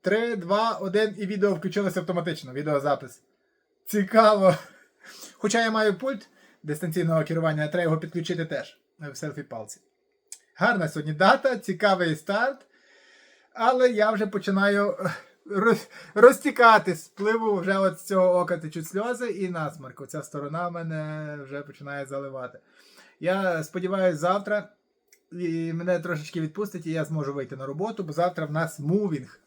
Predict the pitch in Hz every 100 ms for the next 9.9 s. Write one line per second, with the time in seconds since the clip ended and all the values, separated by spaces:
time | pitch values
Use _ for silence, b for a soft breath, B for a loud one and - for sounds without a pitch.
0 | - 139 165 165 151 151 151 147 143 139
1 | 139 - - 160 160 156 151 _ _ -
2 | 170 175 165 151 160 151 135 120 113 b
3 | b b b b b b b b b 196
4 | 220 202 202 190 - 202 - 143 123 -
5 | _ _ _ 151 147 156 147 165 170 160
6 | 160 220 196 180 151 139 135 131 131 -
7 | 175 160 160 156 156 170 175 202 160 -
8 | 156 151 143 170 165 151 139 - 151 -
9 | 208 196 160 147 147 196 196 185